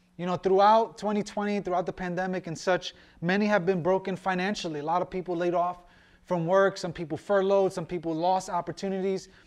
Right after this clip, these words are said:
closed businesses right here on Knickerbocker Avenue, restaurants that weren't able to survive the twenty twenty pandemic. Uh, definitely, it's, uh, broken a lot of relationships because we've had to isolate and social distance. And so,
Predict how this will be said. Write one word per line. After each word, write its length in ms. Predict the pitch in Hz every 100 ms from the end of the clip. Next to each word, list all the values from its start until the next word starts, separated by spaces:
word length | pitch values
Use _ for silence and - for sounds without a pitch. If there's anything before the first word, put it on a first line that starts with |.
| _ -
closed 320 | 202 202 175
businesses 480 | 196 214 214 180 143
right 180 | 170 190
here 120 | 196
on 100 | 185
Knickerbocker 480 | 190 196 185 180 185
Avenue, 520 | 175 214 185 170 139
restaurants 520 | 165 - - 196 165
that 80 | 170
weren't 300 | 175 185 175
able 400 | 202 180 151 127 _ _ _ -
to 120 | 180
survive 680 | - 170 170 190 185 156
the 120 | 156 151
twenty 240 | 185 180
twenty 260 | - 180 160
pandemic. 680 | 170 160 156 180 143 - - _ _ _ _ _
Uh, 160 | 160 165
definitely, 680 | 156 208 226 214 208 196 185 - - -
it's, 240 | 165 -
uh, 160 | 185 170
broken 340 | 151 208 208
a 80 | 190
lot 220 | 180 190
of 100 | 180
relationships 1040 | 196 202 226 - 220 185 - 160 - - - _ _ -
because 200 | 170 165
we've 140 | 180
had 180 | 185 180
to 160 | 208
isolate 720 | 170 214 233 - 190 180 151
and 160 | 143 139
social 400 | - 185 190 214
distance. 640 | 170 247 254 - 160 135
And 100 | 156
so, 300 | - 180 160